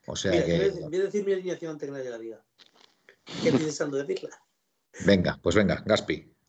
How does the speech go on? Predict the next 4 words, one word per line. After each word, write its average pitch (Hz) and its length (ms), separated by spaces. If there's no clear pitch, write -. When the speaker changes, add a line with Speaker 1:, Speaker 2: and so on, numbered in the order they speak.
Speaker 2:
Venga, 139 380
Oblak, 135 460
Trippier, 139 540
Felipe, 143 680